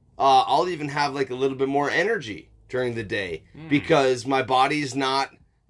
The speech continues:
Speaker 1: battling itself.
Speaker 2: Right.
Speaker 1: And I'm guessing the digestive shit that's going on, not only is that taking energy, but I might be losing, like, uh, vitamins and minerals or, or something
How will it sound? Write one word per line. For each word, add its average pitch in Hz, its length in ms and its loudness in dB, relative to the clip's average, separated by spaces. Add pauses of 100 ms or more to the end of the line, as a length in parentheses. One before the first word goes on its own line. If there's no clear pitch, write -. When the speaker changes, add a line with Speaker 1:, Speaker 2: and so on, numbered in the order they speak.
Speaker 1:
battling 143 520 4
itself. 190 680 -2
Speaker 2:
Right. 127 320 -2
Speaker 1:
And 160 100 2
I'm 170 140 0
guessing 190 440 2
the 147 80 0
digestive 135 720 0
shit 151 240 -4
that's 123 220 -2
going 123 300 0
on, 156 460 0 (240)
not 156 220 2
only 185 240 0
is 139 140 -2
that 143 200 0 (160)
taking 151 400 0
energy, 139 600 0 (280)
but 156 120 2
I 156 100 4
might 185 220 4
be 208 140 2
losing, 165 580 -2
like, 135 400 -2 (240)
uh, 123 640 -4 (240)
vitamins 147 540 2
and 165 120 -2
minerals 147 680 2
or, 123 180 0
or 120 160 -2
something 156 560 -2